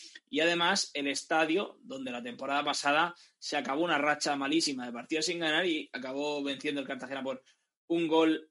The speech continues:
a dos. Eh, visitáis a un equipo, además, que, que no está en buena racha. De hecho, bueno, eh, está en una racha bastante mala. Los últimos cinco partidos en casa no ha conseguido ganar ninguno. Eh, ¿cómo planteáis este partido después de haber tenido ese, digamos,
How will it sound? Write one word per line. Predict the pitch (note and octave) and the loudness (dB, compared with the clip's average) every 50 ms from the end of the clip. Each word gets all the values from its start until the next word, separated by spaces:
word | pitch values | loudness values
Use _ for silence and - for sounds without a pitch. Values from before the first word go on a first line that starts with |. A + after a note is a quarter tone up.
| _ - | _ -2
a | B2+ C3+ | 0 0
dos. | C#3+ D#3 D#3+ - - - _ _ _ _ _ _ _ _ _ _ _ _ _ _ _ _ _ - - - | 2 2 2 0 -2 -6 _ _ _ _ _ _ _ _ _ _ _ _ _ _ _ _ _ -20 -14 -2
Eh, | C#3+ D3+ D#3 D3+ | 2 2 4 4
visitáis | D3 C#3+ C#3+ D#3 D3+ D#3+ E3 F#3 | 2 0 0 2 2 2 2 2
a | |
un | F#3 | 0
equipo, | F#3 E3 E3 F3+ F#3+ | 0 0 2 2 2
además, | F#3 E3 D#3 D#3+ F#3 F#3 | 2 2 2 0 -4 -2
que, | - G3+ F3+ D#3+ D3 C#3+ C3+ C3 B2 | -2 0 0 0 0 0 -4 -4 -6
que | B2 B2+ | -6 -8
no | C3 D3 | -8 -8
está | D#3 - G#3 | -4 -4 -2
en | F#3 | -2
buena | E3+ D3 C3+ B2 | -2 -4 -6 -6
racha. | B2 C#3 F#3 G#3 G3+ - A#2+ | -4 -2 -2 -2 -2 -2 -4
De | A2+ B2 | -6 -6
hecho, | - - D3+ C#3+ A#2+ | -4 -4 -2 -2 -4
bueno, | A#2+ C#3 B2+ - - - | -6 -8 -10 -12 -16 -20
eh, | G2+ G2 F#2+ E2+ | -20 -18 -16 -14
está | E2 - - - B2+ B2+ C3 C3+ C3+ C#3 C#3 C3+ | -14 -14 -12 -8 -4 -2 0 0 0 2 0 0
en | C3 B2+ - - - C#3 C#3 | -2 -4 -8 -8 -8 -6 -4
una | D3 C#3+ C#3 | -4 -4 -4
racha | C#3 C#3+ C#3 - | -4 -4 -4 -4
bastante | C3+ C3 - D3 C#3+ C3 C#3 C3 | -6 -6 -6 -6 -6 -4 -4 -2
mala. | C3+ D3+ F#3 G3 F#3+ D#3 B2+ A#2+ A#2+ | 0 0 0 2 0 0 -2 -4 -6
Los | A#2 B2 B2+ C3 B2+ B2 - | -8 -8 -8 -6 -6 -6 -8
últimos | D3+ C#3 D3+ C#3+ C#3+ C#3+ | -6 -6 -4 -4 -6 -6
cinco | - D#3 C#3+ D3+ | -6 -6 -6 -4
partidos | C#3 C#3 C3 C3 D3+ C#3 C#3 | -6 -6 -4 -4 -4 -4 -4
en | C#3 | -4
casa | C#3 D3 C#3 C#3 C3+ A#2+ - _ - - - _ _ _ | -4 -4 -2 -2 -2 -4 -6 _ -20 -20 -20 _ _ _
no | D3 D3 D3+ D3+ | -8 -4 -2 -2
ha | D3+ | -2
conseguido | D3 D3+ D3 D3+ D3+ D3+ D3 C#3+ C#3+ C#3 C#3 C3+ B2+ | -2 -2 -2 -2 -2 0 0 0 2 0 0 -2 -4
ganar | C3+ C3+ C#3 C#3+ C#3+ C#3+ | -4 -4 -4 -4 -4 -2
ninguno. | C#3+ C#3+ C#3+ C#3+ C#3+ D3+ D#3+ F3 F#3+ F#3+ - - - - - - - - - _ _ _ _ _ _ _ | -2 -2 -2 -2 -2 -2 0 -2 -2 -4 -4 -8 -16 -20 -20 -20 -20 -20 -20 _ _ _ _ _ _ _
Eh, | D3 D3+ D3 B2+ - _ _ _ _ - | -8 -8 -8 -8 -10 _ _ _ _ -2
¿cómo | E3 E3+ F#3 G3+ - | 0 0 0 0 2
planteáis | G3 F#3+ F#3+ F#3 D#3+ F3+ F3 F3+ | 2 2 2 4 2 2 2 2
este | F3+ E3 F3+ | 2 0 2
partido | E3 E3+ D#3 C#3 - E3 E3 E3+ F#3+ G#3+ - - - | 2 2 2 2 4 6 6 8 8 6 4 0 -4
después | - C#3 C#3 - D#3+ D#3+ | -6 -6 -4 0 2 2
de | E3 | 4
haber | E3+ E3+ E3 | 4 4 4
tenido | E3+ E3 E3+ F3 E3 | 2 2 4 4 4
ese, | D#3 - E3 D3+ D3+ C#3+ - - - - | 4 4 6 6 4 4 2 -2 -6 -4
digamos, | D3+ C#3+ C#3 D3 D#3 D#3+ D#3 D3 - - - - | -2 0 2 2 2 2 0 0 -2 -4 -6 -8